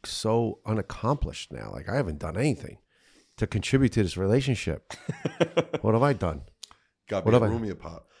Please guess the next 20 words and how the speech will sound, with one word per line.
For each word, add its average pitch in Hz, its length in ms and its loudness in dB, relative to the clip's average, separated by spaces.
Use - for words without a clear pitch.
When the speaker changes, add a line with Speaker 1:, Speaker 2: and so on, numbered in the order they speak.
Speaker 1:
Uh, - 60 -14
and, 104 440 4
Speaker 2:
<laughs> - 40 2
Yeah, - 420 8
Speaker 1:
and, 117 320 8
Speaker 2:
coffee 127 260 6
Speaker 1:
and, 117 140 8
Speaker 2:
pot. 110 280 4
Speaker 1:
and 101 180 2
let's, 113 240 0
like, 113 300 0
'cause - 340 -2
you're 101 180 2
talking 110 360 2
about 90 260 0
a 87 60 -2
lot 92 240 2
of 82 80 -2
the, 85 240 -2
uh, 80 120 -2